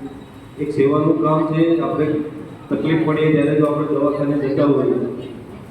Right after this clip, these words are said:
પણ આવા સેવાકીય કાર્યો દ્વારા આપણા વિસ્તારની અંદર, અ, લગભગ વર્ષની અંદર બે ચાર વખત આવા મેડિકલ કેમ્પો જે થતા હોય છે. મેડિકલ કેમ્પ પાછળનો આશય એવો હોય છે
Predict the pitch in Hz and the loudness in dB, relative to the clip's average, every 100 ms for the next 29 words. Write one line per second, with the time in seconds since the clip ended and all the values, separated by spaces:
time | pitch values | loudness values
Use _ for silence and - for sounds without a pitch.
0 | - - 147 151 151 151 156 151 156 151 | -6 -2 0 0 2 2 2 2 0 0
1 | 143 151 147 147 147 143 147 147 147 143 | 2 2 4 2 0 -2 0 0 0 0
2 | 147 143 147 147 143 147 147 147 147 147 | 2 2 2 4 4 2 2 -2 -4 -8
3 | 147 147 - 135 127 127 127 127 127 156 | -10 -14 -12 -4 2 2 2 2 2 2
4 | - - - - - - 123 139 147 147 | 0 -4 -6 -10 -12 -14 -6 -2 0 0
5 | 151 151 151 147 139 147 147 - - 147 | 2 2 2 0 -2 -2 -4 -6 -8 -8
6 | 139 139 135 156 139 143 143 139 135 139 | -6 -4 -2 -2 0 -2 -2 -4 -2 0
7 | 139 143 - - - 110 - - - 320 | 0 0 -2 -2 -2 -2 -2 -6 -10 -12
8 | 330 - - - - 135 135 151 156 156 | -12 -14 -16 -14 -12 -6 -2 0 0 0
9 | 147 151 147 143 - 151 151 - - 156 | 0 -2 0 -2 0 -2 0 -2 0 2
10 | 151 160 156 151 151 | 4 4 4 2 2